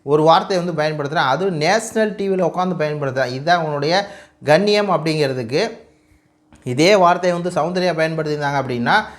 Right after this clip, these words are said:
இதே வார்த்தை கூட வேணாம், வேறு ஏதாவது ஒரு சின்ன வார்த்தையை, ஒரு சனியனோ, ஒரு முட்டாளோ,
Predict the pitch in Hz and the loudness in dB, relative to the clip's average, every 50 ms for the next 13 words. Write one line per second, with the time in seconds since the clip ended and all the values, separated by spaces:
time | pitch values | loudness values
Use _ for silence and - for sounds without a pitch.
0 | - _ _ - 101 110 147 185 220 202 165 156 175 196 196 214 208 196 202 202 | -20 _ _ -12 -6 0 2 2 4 6 6 6 4 4 2 0 0 0 2 2
1 | 202 185 185 180 175 156 - - 113 117 123 139 160 185 185 165 127 135 143 156 | 2 2 0 0 -2 -2 -4 -6 -6 -4 -2 0 0 0 0 0 -2 -2 0 2
2 | 180 196 214 226 214 208 202 180 170 - - 175 185 208 220 226 220 196 180 185 | 2 4 4 4 4 4 2 0 -2 -4 -6 -4 -4 -2 0 0 2 2 2 2
3 | 185 185 185 185 175 170 - - 139 139 143 143 - 143 143 151 147 143 139 139 | 0 0 -2 -2 -2 -2 -2 -4 -4 -4 -4 -4 -4 -4 -2 -2 -2 -2 0 0
4 | 147 160 160 151 143 135 131 135 135 - - 165 151 143 131 131 156 180 185 | 0 0 0 0 0 -2 -4 -6 -6 -2 2 2 4 4 4 2 2 0 0